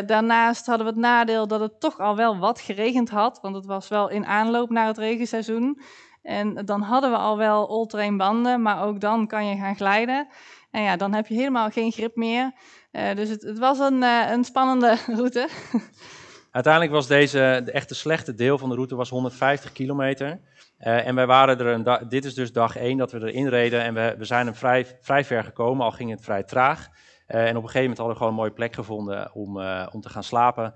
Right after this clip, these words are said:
Speaker 2: Eh, daktent uitgegooid en, eh, en, eh, toen begon het te regenen. Eh, en elke regendruppel, het raakt me nog,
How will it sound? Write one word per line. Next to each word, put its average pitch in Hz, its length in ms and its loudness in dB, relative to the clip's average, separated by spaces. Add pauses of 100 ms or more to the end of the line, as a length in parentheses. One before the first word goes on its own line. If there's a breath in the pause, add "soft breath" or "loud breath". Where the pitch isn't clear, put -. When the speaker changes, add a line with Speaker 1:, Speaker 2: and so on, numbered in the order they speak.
(240 soft breath)
Speaker 2:
Eh, 110 160 -8
daktent 123 380 0
uitgegooid 110 640 -4
en, 104 260 -12
eh, 101 320 -6
en, 98 320 -10
eh, 90 100 -10 (160)
toen 127 140 -8
begon 127 220 -6
het 123 80 -4
te 117 80 -8
regenen. 110 500 -2 (440 soft breath)
Eh, 113 240 -4
en 123 120 -2
elke 147 320 2
regendruppel, 156 880 0
het 120 140 -10
raakt 131 260 4
me 117 60 -8
nog, 120 380 -4